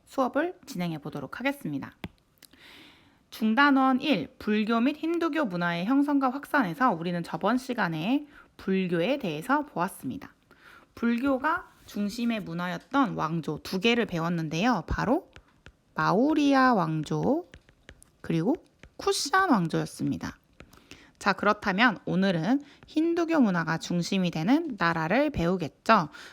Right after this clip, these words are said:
오늘 배울 나라의 이름은 바로 굽타 왕조입니다. 그러면 굽타, 굽타 왕조의 성립,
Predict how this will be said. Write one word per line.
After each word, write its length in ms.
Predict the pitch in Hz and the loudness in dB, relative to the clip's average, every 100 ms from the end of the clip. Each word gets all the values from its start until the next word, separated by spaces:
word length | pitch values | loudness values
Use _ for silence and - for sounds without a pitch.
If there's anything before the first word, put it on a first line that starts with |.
| - | -6
오늘 340 | 180 175 175 170 - | -2 0 0 -2 -6
배울 380 | - 170 165 165 | -2 0 0 -2
나라의 500 | - 151 151 156 262 285 | -4 -4 -2 0 0 -2
이름은 420 | 160 156 156 247 | -6 -4 0 0
바로 380 | 254 160 254 285 | 0 0 -2 -4
굽타 680 | - 240 - _ - 302 302 | -4 -4 -4 _ 2 4 4
왕조입니다. 960 | 220 151 151 143 226 170 139 - - - _ _ - _ _ - - _ - _ - _ - _ _ - - _ _ _ _ _ _ _ - - - - - - | 2 0 -4 0 0 0 -4 -8 -16 -20 _ _ -20 _ _ -20 -20 _ -20 _ -20 _ -20 _ _ -20 -20 _ _ _ _ _ _ _ -20 -20 -20 -20 -20 -20
그러면 580 | - 185 180 165 202 170 - | -6 -2 0 2 2 0 -2
굽타, 440 | 208 - - 233 | -4 -2 0 0
굽타 340 | - - 247 | -2 0 4
왕조의 380 | 220 190 180 170 | 4 2 -2 -2
성립, 500 | 165 285 269 262 - | 2 4 6 4 -2